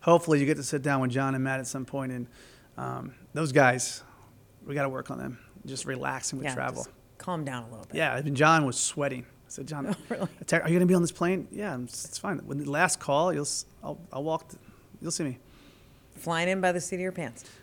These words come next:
Speaker 1: Always, always make a flight. I've missed, I've missed one flight in my whole career, and that was in Latvia, so twenty-something years
Speaker 2: Oh.
Speaker 1: ago.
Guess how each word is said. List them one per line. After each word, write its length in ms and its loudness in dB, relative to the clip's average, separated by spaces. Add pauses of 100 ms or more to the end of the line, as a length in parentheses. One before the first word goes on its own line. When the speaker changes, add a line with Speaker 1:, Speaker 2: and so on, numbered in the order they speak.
Speaker 1:
Always, 240 12
always 400 12
make 220 8
a 40 -4
flight. 340 2
I've 100 -4
missed, 300 -4 (420)
I've 140 0
missed 260 -2
one 420 2
flight 420 0
in 100 -8
my 120 -4
whole 160 -4
career, 360 -6 (200)
and 140 -8
that 100 -2
was 180 -6
in 200 -10 (160)
Latvia, 540 -2 (320)
so 340 -14
twenty-something 640 -6
years 180 -8
Speaker 2:
Oh. 80 -4
Speaker 1:
ago. 160 -6